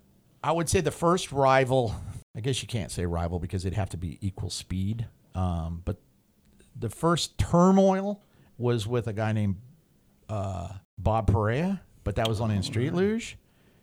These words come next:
Speaker 1: Um, he invented the sport somehow eight years after I won championships. And, um, <laughs> so I'd say the first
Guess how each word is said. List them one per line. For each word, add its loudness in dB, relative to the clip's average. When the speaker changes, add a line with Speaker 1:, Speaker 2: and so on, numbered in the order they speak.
Speaker 1:
Um, 0
he 2
invented 0
the -4
sport -4
somehow 0
eight -4
years -2
after -4
I 0
won -2
championships. -6
And, 0
um, 2
<laughs> -12
so 4
I'd 2
say 4
the 2
first 2